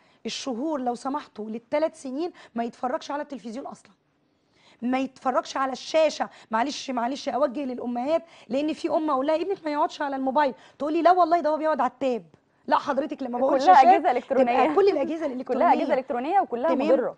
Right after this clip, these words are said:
Speaker 1: لحد الثلاث سنين ما يقعدش. طب أصل هو كبر وأنا عايزاه بس أدعمه وعايزة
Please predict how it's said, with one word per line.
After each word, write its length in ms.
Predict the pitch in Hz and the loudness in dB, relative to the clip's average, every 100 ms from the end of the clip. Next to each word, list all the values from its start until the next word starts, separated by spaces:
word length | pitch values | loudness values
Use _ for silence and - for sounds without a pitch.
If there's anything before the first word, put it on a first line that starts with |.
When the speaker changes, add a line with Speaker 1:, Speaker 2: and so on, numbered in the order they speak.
| _ 233 | _ -8
Speaker 1:
لحد 300 | 226 320 311 | 0 0 0
الثلاث 400 | - 330 359 - | 0 0 0 -4
سنين 320 | 294 339 269 | -4 -4 -4
ما 180 | 254 320 | -6 -4
يقعدش. 440 | 330 285 294 - - - - | -2 -2 -2 -6 -20 -18 -6
طب 140 | 285 | -4
أصل 200 | 302 - | -2 0
هو 200 | 349 370 359 | 2 2 2
كبر 240 | 381 359 | 0 2
وأنا 180 | 339 330 | 0 -2
عايزاه 260 | 311 254 | -4 -4
بس 260 | 330 330 - | -4 -4 -6
أدعمه 560 | 262 254 262 269 330 320 | -4 0 0 0 0 0
وعايزة 460 | 294 311 269 294 | -2 -2 -4 -6